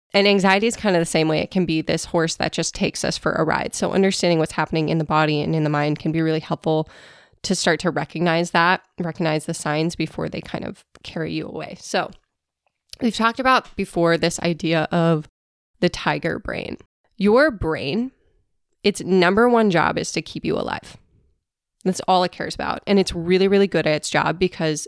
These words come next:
at any given time, there's, like, seventy-three trillion things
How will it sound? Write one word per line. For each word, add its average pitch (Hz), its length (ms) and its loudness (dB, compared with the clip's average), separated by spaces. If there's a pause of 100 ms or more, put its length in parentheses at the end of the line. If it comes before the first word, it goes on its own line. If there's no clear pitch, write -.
(120)
at - 260 -2
any 196 300 4
given 175 380 0
time, 165 560 -2 (480)
there's, 185 160 0
like, 170 160 0
seventy-three 180 720 0
trillion 156 520 -4
things 170 600 -4